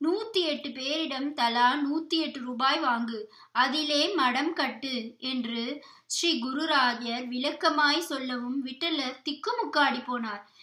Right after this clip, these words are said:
இதன் பின்னர் மும்பையில் விட்டலர் வீட்டில் தினம் தினம் ஸ்ரீ ராகவேந்திரரை பற்றி கனவை போல் வந்ததை பற்றி பலரும் விசாரித்த வண்ணம் இருந்தனர். வியாழன் தோறும் அந்த சிறிய வீட்டிலேயே பஜனை, பூஜை என அமர்க்களமாய் நடந்தது.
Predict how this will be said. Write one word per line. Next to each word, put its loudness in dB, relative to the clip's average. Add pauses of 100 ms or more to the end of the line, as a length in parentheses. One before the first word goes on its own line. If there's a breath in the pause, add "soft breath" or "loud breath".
(160 loud breath)
இதன் -4
பின்னர் -4
மும்பையில் 0
விட்டலர் 0
வீட்டில் -4
தினம் -2
தினம் 0
ஸ்ரீ 0
ராகவேந்திரரை 2
பற்றி -10 (440 loud breath)
கனவை 2
போல் 0
வந்ததை -4
பற்றி -10 (120)
பலரும் 4
விசாரித்த 0
வண்ணம் -2
இருந்தனர். -6 (440 loud breath)
வியாழன் 4
தோறும் -2
அந்த -2
சிறிய 0
வீட்டிலேயே 0 (140)
பஜனை, 0 (180)
பூஜை -6 (140)
என -4
அமர்க்களமாய் 2
நடந்தது. -4